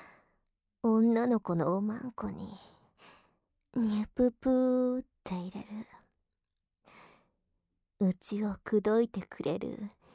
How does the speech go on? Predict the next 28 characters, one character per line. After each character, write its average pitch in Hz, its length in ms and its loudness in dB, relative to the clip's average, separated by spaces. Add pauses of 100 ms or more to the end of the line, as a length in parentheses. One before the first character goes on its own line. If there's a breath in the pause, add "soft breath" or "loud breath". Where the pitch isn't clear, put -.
(480 soft breath)
や 220 240 4
り 226 140 2
ち - 200 -4
ん 262 100 2
が 262 100 0
息 254 380 0
を 208 60 0
す - 220 -8
る - 180 -2
よ 247 140 2
う 240 60 2
に 190 200 2
や 185 120 -2
っ 190 40 -12 (140)
て 233 80 -4
い 233 120 -2
る 233 120 -4
そ - 220 -6
れ 247 140 -6
の、 240 440 -6 (1500 loud breath)
最 196 680 -4
初 - 280 -8
の 240 160 -4
一 220 240 0 (180)
回 - 280 -14
だ 254 160 -4
よ。 202 460 -4 (2750)
ね 185 260 -6